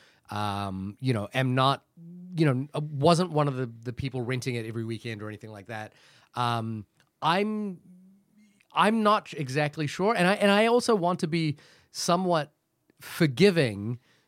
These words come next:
to all the decisions that were made here, because I think all the decisions that were made here were not made half-heartedly. But there's not, n-, to me, that question that you're asking is, is obviously a question,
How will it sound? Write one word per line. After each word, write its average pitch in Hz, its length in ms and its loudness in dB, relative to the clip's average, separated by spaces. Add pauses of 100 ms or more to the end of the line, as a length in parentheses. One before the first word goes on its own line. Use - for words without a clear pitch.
(140)
to 156 240 0
all 160 220 4
the 147 80 0
decisions 131 380 -2
that 131 140 -2
were 120 100 -4
made 117 220 -4
here, 92 100 -12
because 127 260 -2
I 135 60 2
think 185 300 -2 (280)
all 160 160 2
the 170 80 -6
decisions 143 400 -2
that 135 120 -2
were 131 80 -4
made 123 220 2
here 117 180 0
were 113 140 -2
not 113 260 -4
made 110 260 -8
half-heartedly. 87 640 -14 (840)
But 156 280 4 (340)
there's 139 200 0
not, 151 440 0
n-, 160 420 0
to - 120 -2
me, 190 600 0 (320)
that 151 200 -2
question 226 360 0
that 160 100 0
you're 143 140 2
asking 120 500 0 (380)
is, 143 380 0 (200)
is 151 240 -2
obviously 190 520 0
a 139 40 -4
question, 113 720 -8